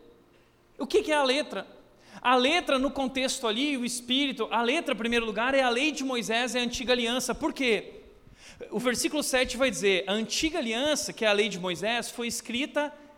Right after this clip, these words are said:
em letras na pedra." Lembra a tábua dos dez mandamentos? Essa é a lei.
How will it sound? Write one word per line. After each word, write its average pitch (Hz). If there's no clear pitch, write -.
em 254
letras 226
na 247
pedra." 185
Lembra 320
a 208
tábua 233
dos 196
dez 208
mandamentos? 190
Essa 254
é -
a 294
lei. 320